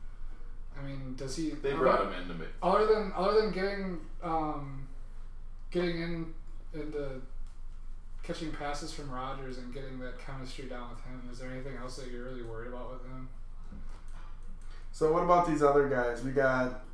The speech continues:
Speaker 3: we, did we draft Kennard Backman? Bachman? Backman? Bachman?
Speaker 1: I believe he was either a late round draft pick or an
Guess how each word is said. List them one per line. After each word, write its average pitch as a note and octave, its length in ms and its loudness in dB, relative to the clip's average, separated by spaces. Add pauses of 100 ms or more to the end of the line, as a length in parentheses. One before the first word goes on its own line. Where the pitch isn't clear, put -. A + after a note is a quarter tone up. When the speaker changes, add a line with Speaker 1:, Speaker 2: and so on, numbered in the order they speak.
Speaker 3:
we, D3 200 4 (800)
did D3+ 120 0
we D3+ 140 4
draft C3+ 440 8
Kennard D#3+ 320 8
Backman? D#3 560 4 (240)
Bachman? E3 560 4
Backman? D#3+ 680 0
Bachman? C3+ 400 2
Speaker 1:
I - 20 0
believe E3+ 360 6
he G#3 120 -2
was F3+ 280 2
either F3+ 220 4
a D3 120 4
late C#3+ 240 0
round D#3 260 0
draft C3+ 320 -2
pick C#3 220 -4
or C3 60 -4
an C3 100 0